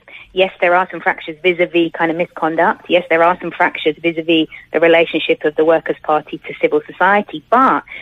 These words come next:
the push and the way it's been pushed, this process,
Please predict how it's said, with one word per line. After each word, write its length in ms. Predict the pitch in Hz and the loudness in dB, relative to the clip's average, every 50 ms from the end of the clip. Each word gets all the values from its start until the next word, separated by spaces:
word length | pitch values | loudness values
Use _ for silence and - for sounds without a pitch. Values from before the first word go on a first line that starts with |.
| - - - _ | -18 -20 -6 _
the 60 | - | -6
push 540 | - - - - - - - 359 311 240 - - | -6 -6 -10 -8 -2 2 4 4 4 4 2 -2
and 140 | 185 170 175 | -4 -2 -2
the 60 | 170 | 0
way 180 | 175 202 220 233 | 0 2 2 0
it's 140 | 214 - | -2 -4
been 200 | _ 208 180 180 | _ -12 -12 -12
pushed, 400 | - - - 311 339 359 - - - - | -12 -4 2 2 2 2 2 -4 -4 -6
this 120 | 190 - - _ | -6 -6 -6 _
process, 600 | - - 202 226 277 294 - - 160 147 139 123 | 0 2 4 4 2 2 0 -2 0 0 0 -2